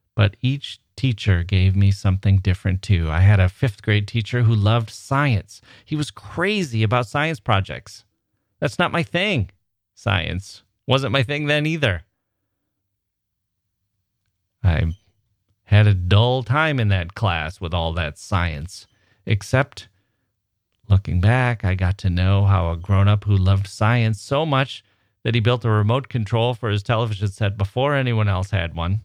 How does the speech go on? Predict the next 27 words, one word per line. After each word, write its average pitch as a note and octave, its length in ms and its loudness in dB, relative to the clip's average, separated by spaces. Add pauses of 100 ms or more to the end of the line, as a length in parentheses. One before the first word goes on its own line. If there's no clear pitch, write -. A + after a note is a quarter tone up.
(500)
He A2 60 6
built C#3 300 0
his A#2+ 180 0
own. G2+ 400 0
<laughs> - 40 -20 (2500)
He G2+ 260 2
cooked C#3+ 300 -2
his A#2 240 -2
lunch A#2 480 0
in A2+ 100 -4
a G#2 80 0
solar A#2+ 540 -2
oven. A#2 480 -2 (2000)
That's G2 200 2
how G2+ 160 4
into F#2+ 180 2
science G2 400 0
he G2 80 -6
was. F#2 260 0
His C3 220 -2
enthusiasm C#3 720 -2
was B2 160 -6
contagious. B2 760 -2 (340)
I G#2 140 4
learned A#2+ 480 4
from A2+ 240 -2
that. G#2 480 -2